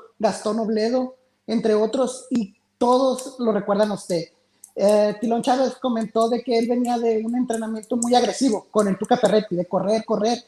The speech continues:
y cuando llegó con usted, usted le enseñó a hacer timings,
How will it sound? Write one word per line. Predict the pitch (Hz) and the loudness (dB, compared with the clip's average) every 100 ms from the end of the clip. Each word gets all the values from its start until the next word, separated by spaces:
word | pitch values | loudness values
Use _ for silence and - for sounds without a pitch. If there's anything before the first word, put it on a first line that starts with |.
| _ _ _ | _ _ _
y | 202 | 0
cuando | 226 233 | 4 6
llegó | 208 196 220 226 | 6 4 4 4
con | 240 254 | 2 0
usted, | - - 254 277 | -2 0 0 -2
usted | - 214 | -4 -2
le | |
enseñó | 226 226 214 | -2 -2 -4
a | |
hacer | 202 185 | -4 -2
timings, | 190 190 165 151 | 0 0 -4 -8